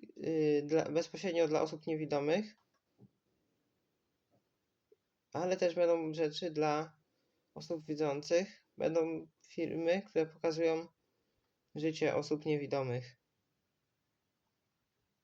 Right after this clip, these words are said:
Co ich codzienność, jak funkcjonujemy, jak piszemy, czytamy, poruszamy się,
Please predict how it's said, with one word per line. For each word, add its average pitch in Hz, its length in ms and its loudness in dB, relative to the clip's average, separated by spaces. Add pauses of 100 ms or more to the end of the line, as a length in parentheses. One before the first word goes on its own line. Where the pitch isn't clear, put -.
(920)
Co - 100 -12
ich 156 160 -6
codzienność, 165 840 0 (1700)
jak 165 240 0
funkcjonujemy, 156 800 2
jak 147 220 0
piszemy, 151 460 -2
czytamy, 143 560 -4
poruszamy 143 600 -6
się, 135 360 -6